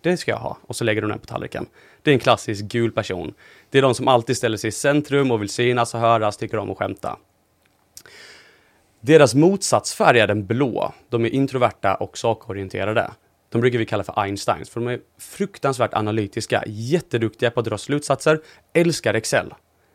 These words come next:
Gula personer tycker inte alls om Excel. De gillar PowerPoint mer. Men blå personer älskar Excel, allting ska vara uppra-, uppradat, ordning och reda. Det är de som läser manualen två gånger innan de installerar någonting för att vara säker på att allting går rätt till.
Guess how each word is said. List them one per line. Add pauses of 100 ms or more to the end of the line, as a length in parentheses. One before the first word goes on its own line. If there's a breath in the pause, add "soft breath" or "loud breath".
(280)
Gula
personer
tycker
inte
alls
om
Excel. (580)
De
gillar
PowerPoint
mer. (520 soft breath)
Men
blå
personer (100)
älskar
Excel,
allting
ska
vara
uppra-, (180)
uppradat,
ordning
och
reda. (240 loud breath)
Det
är
de
som
läser
manualen
två
gånger
innan
de
installerar
någonting
för
att
vara
säker
på
att
allting
går
rätt
till.